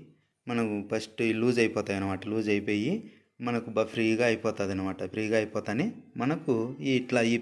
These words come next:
ప్రాబ్లం అనేది వచ్చేస్తుంది. అప్పుడు ఫస్ట్ ఏం చేస్తారంటే మీరు ఈ రెండు నట్లు లూజ్ చేసుకోవాలన్నమాట.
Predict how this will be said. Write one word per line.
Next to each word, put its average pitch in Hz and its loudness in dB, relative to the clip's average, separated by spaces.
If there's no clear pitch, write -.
ప్రాబ్లం 110 2
అనేది 127 0
వచ్చేస్తుంది. 90 -4
అప్పుడు 127 0
ఫస్ట్ 117 -2
ఏం 117 2
చేస్తారంటే 117 2
మీరు 127 2
ఈ 120 4
రెండు 117 4
నట్లు 120 -2
లూజ్ 117 0
చేసుకోవాలన్నమాట. 92 -2